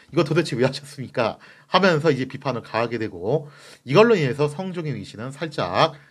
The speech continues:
흠이 나게 되었다라고 볼 수가 있을 것 같아요. 자, 그래서 결국 이제 이번에 있었던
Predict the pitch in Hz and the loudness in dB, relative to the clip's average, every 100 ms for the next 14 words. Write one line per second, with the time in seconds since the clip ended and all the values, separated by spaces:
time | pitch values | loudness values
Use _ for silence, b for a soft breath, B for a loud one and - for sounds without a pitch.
0 | B - 202 180 92 117 170 B B _ | B -4 -2 0 -2 -2 -4 B B _
1 | 131 123 123 110 104 135 143 104 104 131 | -2 0 0 0 2 -2 -4 -10 -2 -2
2 | 143 B _ 120 - 113 92 120 101 - | -2 B _ -14 -6 -6 -6 -8 -10 -12
3 | _ B B B B B - 175 202 208 | _ B B B B B 2 4 4 4
4 | 143 156 185 196 156 143 160 147 143 131 | 2 2 2 0 -2 2 4 6 4 2
5 | 123 117 156 156 139 123 113 107 147 - | -2 0 0 0 0 -2 -4 -6 -6 -2
6 | 107 110 143 | -2 -2 -4